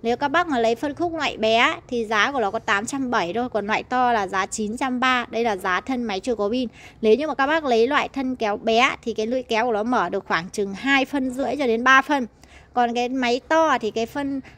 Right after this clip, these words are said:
khúc của nó là lưỡi kéo mở được tầm ba phân rưỡi cho đến bốn phân nha. Máy không chổi than, xài cho bi phổ thông luôn cho em. Đấy, các bác mà ưng mã nào, chốt mã nào thì mình có thể nhanh tay mình đặt hàng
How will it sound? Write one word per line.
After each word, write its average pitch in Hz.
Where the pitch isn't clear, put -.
khúc 381
của 202
nó 196
là 254
lưỡi 220
kéo 226
mở 247
được -
tầm 202
ba 247
phân 247
rưỡi 240
cho 277
đến 240
bốn 208
phân 277
nha. 294
Máy 233
không 302
chổi 214
than, 254
xài 220
cho 226
bi 247
phổ 202
thông 240
luôn 247
cho 262
em. 240
Đấy, 208
các 269
bác 311
mà 254
ưng 269
mã 247
nào, 262
chốt 320
mã 226
nào 262
thì 220
mình 208
có 196
thể 202
nhanh 254
tay 254
mình 214
đặt 226
hàng 214